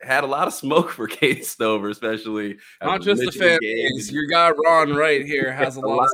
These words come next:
Speaker 2: smoke
Speaker 1: of,
Speaker 2: for Cade
Speaker 1: some of us
Speaker 2: Stover
Speaker 1: do have a little
Speaker 2: because
Speaker 1: smoke.
Speaker 2: there's one person that jumps off the screen when I rewatch the Michigan game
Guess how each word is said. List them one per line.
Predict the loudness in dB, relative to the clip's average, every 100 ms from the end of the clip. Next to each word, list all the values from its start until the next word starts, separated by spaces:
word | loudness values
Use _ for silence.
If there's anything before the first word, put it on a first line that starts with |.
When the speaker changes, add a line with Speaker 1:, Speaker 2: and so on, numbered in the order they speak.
| -2
Speaker 2:
smoke | -6
Speaker 1:
of, | -8
Speaker 2:
for | -12 -6
Cade | -2
Speaker 1:
some | 0
of | 2 2
us | 2 0
Speaker 2:
Stover | -6
Speaker 1:
do | -4 -2
have | 0
a |
little | 0 -4
Speaker 2:
because | -6
Speaker 1:
smoke. | -12 -12 -10 -4
Speaker 2:
there's | -2 -2
one | -2 -4 -2
person | 0 0 -2
that | -4 -4
jumps | -6 -6 -4
off | -6 -6
the | -10
screen | -8 -6 -4
when | -4
I | -4
rewatch | -4 -4 -4 -2 -2 -6 -8
the | -6 -6
Michigan | -6 -8 -8 -8 -10 -6
game | -2 0 0 -4